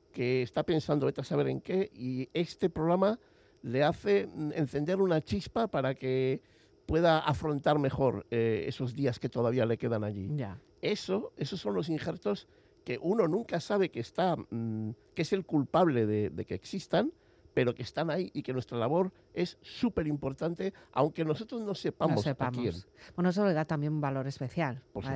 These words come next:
Speaker 1: supuesto.
Speaker 2: al final, porque, bueno, pues cualquier cosa que genere buen, con, buen rollo, <laughs> vamos, o unas historias bonitas, es, es, está bien
Speaker 1: Ujú.
Speaker 2: invertido. Eso quiere decir que el trabajo ha merecido la pena.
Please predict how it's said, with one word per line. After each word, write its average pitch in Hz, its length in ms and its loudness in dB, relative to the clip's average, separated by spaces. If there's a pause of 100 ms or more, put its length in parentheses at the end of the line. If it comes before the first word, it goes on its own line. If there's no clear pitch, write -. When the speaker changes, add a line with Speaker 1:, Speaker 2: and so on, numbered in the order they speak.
Speaker 1:
supuesto. 113 320 -2
Speaker 2:
al 156 120 -2
final, 160 440 2
porque, 143 560 -2
bueno, 151 240 -4
pues - 260 -12 (180)
cualquier 180 420 2
cosa 196 400 2
que 160 200 -6
genere 180 640 2 (220)
buen, 180 500 4
con, 170 240 -2
buen 190 300 0
rollo, 214 360 8
<laughs> - 40 2
vamos, 185 260 -2
o 170 100 0
unas 175 240 0
historias 180 400 2
bonitas, 160 460 -2 (360)
es, 143 420 -2
es, - 360 -6
está 139 220 -4
bien 131 200 -2
Speaker 1:
Ujú. 131 80 -4
Speaker 2:
invertido. 139 460 4
Eso 139 140 -8
quiere 147 160 -2
decir 180 160 2
que 151 220 0 (320)
el 156 80 0
trabajo 185 260 6
ha - 20 4
merecido 180 380 4
la 131 120 2
pena. 135 220 -4